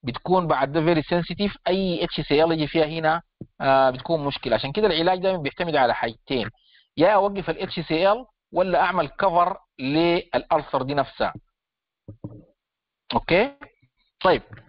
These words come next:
آه، يبقى عندنا بعض الكيسز اللي هي عندنا حاجة اسمها زولينجر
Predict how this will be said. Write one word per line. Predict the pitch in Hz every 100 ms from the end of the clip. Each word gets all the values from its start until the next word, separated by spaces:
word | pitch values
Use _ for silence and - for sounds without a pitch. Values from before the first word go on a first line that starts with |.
| _ _ _ _ -
آه، | 143
يبقى | 170 226 214 233 262 - _
عندنا | 175 254 220 220 - 170 - 139 160 143
بعض | 208 208
الكيسز | 165 - 185 190 247 208
اللي | 151
هي | 165
عندنا | 175 165
حاجة | 165 165
اسمها | 160 156
زولينجر | 131 160 160